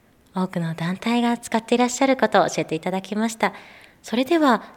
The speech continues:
どのようなサークルがあるのか、いくつかご紹介をお願いします。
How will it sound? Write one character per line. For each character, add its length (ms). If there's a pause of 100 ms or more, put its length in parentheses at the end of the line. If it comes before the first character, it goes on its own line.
ど 80
の 100
よ 120
う 40
な 140
サ 200
ー 20
ク 140
ル 100
が 140
あ 40
る 100
の 140
か、 320
い 60
く 80
つ 100
か 100
ご 100
紹 200
介 220
を 40
お 60
願 300
い 40
し 140
ま 240
す。 80